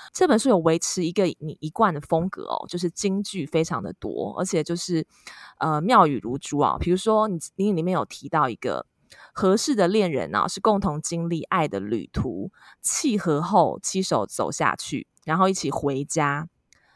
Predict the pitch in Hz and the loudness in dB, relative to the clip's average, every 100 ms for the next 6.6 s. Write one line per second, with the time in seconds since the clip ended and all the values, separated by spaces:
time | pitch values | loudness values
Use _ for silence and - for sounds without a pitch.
0 | _ _ _ _ - 190 269 320 247 170 | _ _ _ _ -2 2 2 2 2 2
1 | 180 214 160 92 73 - - 226 180 143 | 2 2 2 -2 -4 -6 -4 2 2 0
2 | - 147 147 - 156 175 175 175 185 180 | -6 -6 -4 0 2 2 0 0 2 2
3 | - 180 170 143 - 147 156 143 139 - | 0 -6 -4 -4 -8 -10 -10 -10 -10 -6
4 | 151 76 _ _ _ _ _ - 151 151 | -6 -8 _ _ _ _ _ -4 -2 2
5 | 202 208 202 - 156 165 208 175 - 117 | 4 2 -2 -4 -2 2 2 2 0 -6
6 | - 120 - 143 139 147 | -6 -6 -6 -8 -8 -12